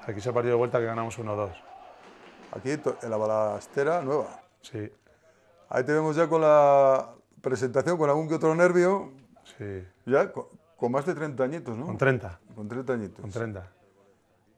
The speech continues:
Speaker 2: Con treinta años y volviste al equipo de, de tu casa, de tu tierra.
Speaker 1: Sí, bueno, ahí se ve un poco cumplido el sueño de,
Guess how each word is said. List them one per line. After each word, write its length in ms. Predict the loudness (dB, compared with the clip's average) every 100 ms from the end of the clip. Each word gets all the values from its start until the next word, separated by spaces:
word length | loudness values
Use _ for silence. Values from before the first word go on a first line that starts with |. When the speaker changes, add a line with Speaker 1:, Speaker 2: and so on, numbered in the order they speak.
| _
Speaker 2:
Con 140 | -12 -10
treinta 300 | -10 -6 -6
años 280 | -4 -8 -6
y 180 | -6 -2
volviste 360 | -4 -4 -4
al 60 | -4
equipo 240 | -4 -2
de, 480 | 0 2 2 -2 -6 -10 -16 _ _ _ _ _ -4
de 160 | -4
tu 100 | -2
casa, 240 | -2 0 0
de 80 | -4
tu 140 | -4
tierra. 340 | -2 -2 -4 -12 _ _ _
Speaker 1:
Sí, 300 | -14 -10 -8
bueno, 340 | -6 -6 -4
ahí 400 | -4 -2 -4 -4
se 200 | -8 -4
ve 160 | -2 -2
un 80 | -2
poco 240 | -4 -4
cumplido 340 | -4 -4 -2
el 60 | -2
sueño 320 | -4 -4 -4
de, 440 | -2 -2 -4 -6